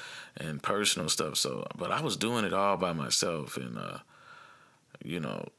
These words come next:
I've always been proud of that, not just to doing it by myself, just, like, to be able to take on the challenge and, you know, you know, and, uh, as my mom would say, "Be the palm tree," like, you know, sway with the wind, don't, don't sway with the wind,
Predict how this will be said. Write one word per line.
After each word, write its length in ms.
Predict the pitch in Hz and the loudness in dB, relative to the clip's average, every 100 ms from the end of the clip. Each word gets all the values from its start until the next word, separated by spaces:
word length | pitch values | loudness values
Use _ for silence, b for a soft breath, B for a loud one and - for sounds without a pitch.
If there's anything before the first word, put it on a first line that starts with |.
| _ _ - _ _ _ _ _ - - | _ _ -20 _ _ _ _ _ -12 -2
I've 160 | 95 95 | 0 4
always 320 | 98 87 78 | 4 4 0
been 160 | 80 | -4
proud 320 | 73 110 104 95 | 0 4 6 4
of 40 | |
that, 140 | 73 | 4
not 160 | 69 104 | 2 2
just 160 | 110 - | 2 2
to 60 | |
doing 300 | 78 101 95 | 2 2 2
it 100 | 87 | 2
by 160 | - 87 | 0 0
myself, 540 | 76 71 - 90 73 | 0 0 2 2 0
just, 200 | - - | 0 0
like, 200 | 71 64 | 0 -4
to 80 | - | -6
be 220 | 65 90 | -4 -2
able 280 | 92 90 76 | 0 0 0
to 240 | 71 - 57 B B - | 0 0 -4 B B -2
take 240 | - 104 | -2 0
on 140 | 92 90 | -2 -2
the 80 | |
challenge 600 | 80 - 98 123 76 64 | 0 2 2 0 -2 -4
and, 220 | - 67 - | -4 -4 -4
you 100 | 78 | -4
know, 300 | 71 53 - B B B - | -4 -6 -10 B B B -16
you 120 | - | -12
know, 360 | 58 55 50 50 - - - | -8 -8 -8 -12 -16 -14 -12
and, 140 | - 71 | -10 -10
uh, 400 | - - - - | -10 -12 -10 -6
as 120 | - | -4
my 120 | 85 | 0
mom 240 | 92 92 85 | 2 2 4
would 80 | |
say, 120 | 80 - | 2 0
"Be 200 | 92 95 | 0 0
the 80 | |
palm 360 | - 98 95 98 | 2 2 4 4
tree," 220 | - - | 2 0
like, 320 | 69 64 50 50 | -2 -4 -6 -6
you 120 | 87 | -6
know, 240 | 76 57 B B - | -4 -6 B B -2
sway 400 | - 107 98 95 | 0 2 0 0
with 180 | 95 | 0
the 80 | 92 | 0
wind, 240 | 92 90 80 | 0 0 0
don't, 400 | 87 90 - - | -2 -2 -4 -4
don't 300 | 90 - - | -4 0 2
sway 340 | - 98 98 | 2 2 2
with 240 | 92 90 | 2 0
the 100 | - | -2
wind, 500 | 82 95 101 87 85 | 0 0 0 0 -4